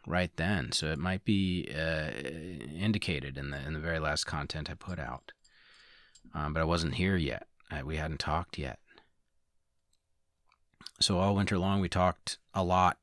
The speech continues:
on the phone, FaceTimed a lot, texted a lot.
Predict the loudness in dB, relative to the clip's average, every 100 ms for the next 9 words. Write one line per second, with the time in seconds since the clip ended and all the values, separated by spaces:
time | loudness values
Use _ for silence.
0 | _ -4 0 0 0 0 0 0 -2 -2
1 | 0 0 2 2 2 4 4 4 2 -2
2 | -2 -4 -4 0 2 2 0